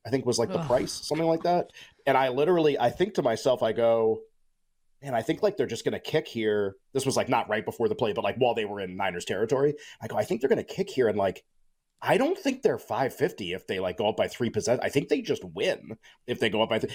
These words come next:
Speaker 1: And I had this talk with myself, and I was like, "I already bet the Niners. Like, I'm not doing this." But I, I do the, "Well, if I didn't have these Niners bets, man, like, the Lions look pretty good here." And then obviously just the complete,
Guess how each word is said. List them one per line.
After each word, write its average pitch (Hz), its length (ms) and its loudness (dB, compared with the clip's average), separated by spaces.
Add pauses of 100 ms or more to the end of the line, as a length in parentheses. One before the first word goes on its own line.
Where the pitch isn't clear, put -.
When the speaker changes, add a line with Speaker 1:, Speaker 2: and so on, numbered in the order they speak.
Speaker 1:
And 127 100 4
I 127 60 2
had 156 160 0
this 139 120 -4
talk 185 320 2
with 135 160 -2
myself, 117 360 0
and 120 80 0
I 120 40 2
was 117 100 0
like, 123 160 -2 (140)
"I 135 100 4
already 170 180 2
bet 151 140 0
the 135 80 -4
Niners. 123 320 0
Like, 127 120 0
I'm 127 140 2
not 147 280 0
doing 123 400 -2
this." 87 460 -6 (340)
But 135 120 4
I, 131 200 2
I 131 140 0
do 143 180 -4
the, 120 260 2
"Well, 123 140 2
if 120 100 -2
I 104 80 -2
didn't 185 180 2
have 143 120 2
these 104 160 -10
Niners 127 420 -2
bets, 101 260 -6
man, 139 280 -2
like, 101 140 -8
the 92 240 -6
Lions 117 360 0
look 113 120 -12
pretty 98 220 -8
good 143 200 0
here." 98 320 -2 (460)
And 127 160 0
then 120 140 4
obviously 117 420 0
just 104 200 -10
the 107 60 -12
complete, 110 560 -4